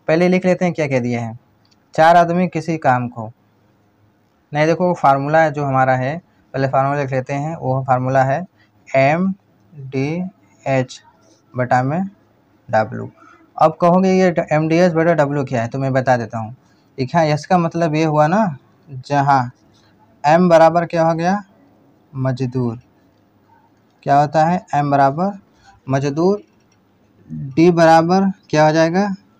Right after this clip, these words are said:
दिन, और एच बराबर क्या होता है, घंटा, और डब्ल्यू बराबर क्या होता है, काम या फिर कार्य, ये होता है। ये हो गया इन सभी का मतलब।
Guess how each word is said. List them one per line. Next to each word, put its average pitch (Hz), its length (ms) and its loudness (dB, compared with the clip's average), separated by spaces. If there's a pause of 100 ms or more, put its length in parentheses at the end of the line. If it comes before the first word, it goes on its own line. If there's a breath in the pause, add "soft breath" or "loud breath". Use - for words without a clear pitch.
(180)
दिन, 131 580 -2 (1700 soft breath)
और 131 180 2
एच 147 220 0
बराबर 147 340 -2
क्या 147 200 0
होता 147 300 -2
है, 180 200 -2 (800)
घंटा, 123 540 -2 (1300 soft breath)
और 135 100 0
डब्ल्यू 139 420 2
बराबर 156 340 0
क्या 147 200 0
होता 151 280 0
है, 180 200 -2 (920)
काम 123 360 4 (440)
या 131 140 -2
फिर 175 280 -4
कार्य, 117 460 2 (460 soft breath)
ये 131 140 2
होता 120 240 -4
है। 110 180 -10 (400 soft breath)
ये 160 100 2
हो 165 120 2
गया 170 120 2
इन 165 300 -2
सभी 165 260 -4
का 165 120 -4
मतलब। 127 400 -8